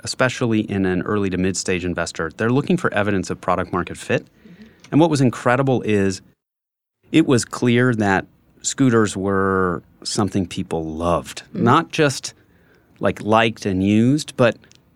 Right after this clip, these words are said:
Speaker 1: you would just watch people, you'd stand on a street corner and you'd see people try to figure out, "What is this thing? How do I ride it? What do you mean it's for rent?" Because this kind of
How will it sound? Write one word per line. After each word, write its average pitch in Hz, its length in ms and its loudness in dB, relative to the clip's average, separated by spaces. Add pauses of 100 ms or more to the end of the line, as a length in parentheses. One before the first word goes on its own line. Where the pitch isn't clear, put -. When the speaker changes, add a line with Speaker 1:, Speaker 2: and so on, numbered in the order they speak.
Speaker 1:
you 135 160 2
would 165 100 0
just 214 200 -2
watch 135 400 -2
people, 135 180 -2
you'd 113 120 -2
stand 190 300 2
on 185 100 2
a 123 40 0
street 139 280 -4
corner 170 320 2
and 139 160 2
you'd 123 100 2
see 147 140 -4
people 190 300 -4
try - 200 0
to 151 60 0
figure 147 260 0
out, 123 140 4
"What 135 180 0
is 131 220 0
this - 220 -4
thing? 95 400 0 (540)
How 131 120 -2
do 143 100 2
I 156 100 4
ride 98 320 2
it? 127 180 -2
What 131 140 0
do 139 40 2
you 147 60 6
mean 135 200 6
it's 127 140 0
for 127 160 -2
rent?" 104 440 0
Because 131 380 -2
this 123 260 0
kind 123 220 0
of 107 160 0